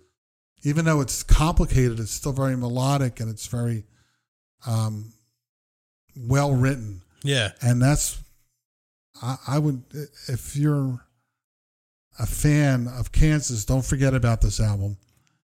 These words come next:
Speaker 1: And if, if you wanna hear good melodies and some complicated music, but still not too complicated not to listen to, this album is, is really good.
Speaker 2: What's
Speaker 1: Really
Speaker 2: your,
Speaker 1: good.
Speaker 2: uh, standout track for this?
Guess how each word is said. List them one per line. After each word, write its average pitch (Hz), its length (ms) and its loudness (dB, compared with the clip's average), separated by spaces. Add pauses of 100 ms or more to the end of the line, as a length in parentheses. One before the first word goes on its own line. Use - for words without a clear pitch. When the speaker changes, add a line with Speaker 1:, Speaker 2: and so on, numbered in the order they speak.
(320)
Speaker 1:
And 120 420 2
if, 123 320 -6
if - 320 -8 (720)
you 127 160 0
wanna 135 160 2
hear 131 180 0
good 123 200 -2
melodies 131 800 0 (600)
and 123 260 -2
some 117 440 -4 (680)
complicated 165 600 2
music, 120 460 -4 (440)
but 127 140 0
still 147 480 0 (160)
not 135 300 -2
too 131 340 -2
complicated 123 400 0
not 117 160 -2
to 110 80 -8
listen 139 280 -6
to, 101 220 -8 (720)
this 143 220 -4
album 117 380 -2
is, 101 200 -10
is 113 260 -10
really 113 440 -4
good. 104 260 -4 (760)
Speaker 2:
What's 123 220 0
Speaker 1:
Really 123 120 0
Speaker 2:
your, 117 80 -2
Speaker 1:
good. 117 60 -2
Speaker 2:
uh, 113 160 -2
standout 123 460 -2
track 107 300 -4
for 117 120 -8
this? 101 400 -8